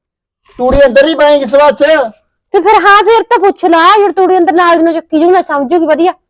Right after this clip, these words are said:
Speaker 1: ਮੇਰੀ ਗੱਲ ਸੁਣ, ਆਪਾਂ ਪੁੱਛ ਕੇ ਕੀ ਲੈਣਾ? ਮੇਰੀ ਗੱਲ, ਤਿੰਨ, ਸਾਢੇ ਤਿੰਨ ਸੌ ਰੁਪਇਆ ਟਰਾਲੀ ਦਾ ਲੈਂਦਾ ਪਾਉਣ ਵਾਲੇ। ਤਿੰਨ ਟਰਾਲੀਆਂ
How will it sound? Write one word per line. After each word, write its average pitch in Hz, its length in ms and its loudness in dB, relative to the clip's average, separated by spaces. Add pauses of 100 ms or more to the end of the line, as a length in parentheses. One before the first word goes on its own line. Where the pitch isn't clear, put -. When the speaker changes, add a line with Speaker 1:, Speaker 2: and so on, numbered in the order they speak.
Speaker 1:
ਮੇਰੀ 185 280 -2
ਗੱਲ 175 160 -2
ਸੁਣ, 185 140 -6
ਆਪਾਂ 208 280 -2
ਪੁੱਛ 180 260 -10
ਕੇ 175 100 -8
ਕੀ 170 100 -6
ਲੈਣਾ? 175 220 -4
ਮੇਰੀ 185 220 -6
ਗੱਲ, - 160 -4
ਤਿੰਨ, 185 320 -4
ਸਾਢੇ 180 260 -4
ਤਿੰਨ 208 200 -6
ਸੌ 190 160 -6
ਰੁਪਇਆ 196 260 -6
ਟਰਾਲੀ 185 300 -2
ਦਾ 185 80 0
ਲੈਂਦਾ 170 260 -2
ਪਾਉਣ 220 260 -2
ਵਾਲੇ। 190 160 -2 (400)
ਤਿੰਨ 254 240 0
ਟਰਾਲੀਆਂ 240 360 0